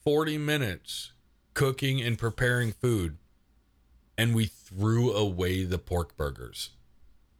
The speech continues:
because there's so much bacon and so much cheddar and so little pork that one of the burgers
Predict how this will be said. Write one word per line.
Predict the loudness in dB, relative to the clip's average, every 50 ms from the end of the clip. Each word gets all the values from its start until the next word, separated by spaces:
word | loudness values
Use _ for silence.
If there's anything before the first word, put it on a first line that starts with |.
| _ _ _ _ _ _ _ _ _ _ _ _ _ _ _ 0
because | 0 0 2 2 2 2 2 0 -2 -4
there's | -4 -4 -4 -4 -6 -8
so | -10 -10 -8 -4 -2 0 0 0
much | 0 0 -2 -2 -4 -6 -2
bacon | 0 0 0 0 -2 -4 -6 -6
and | -6 -8
so | -10 -6 -2 -2 -2 0
much | 0 -2 -2 -4 -6 -10 -10
cheddar | -4 -2 0 0 0 0 -2 -2
and | -4 -6
so | -8 -10 -4 0 0 2
little | 2 2 2 2 2 2 0
pork | -2 -2 0 2 2 2 2 -2 -8 _ _ _ _ _
that | -6 -6 -4 -2
one | -2 0 0 2 2
of | 0
the | 0 -2
burgers | 0 0 0 0 0 0 0 0 0 -2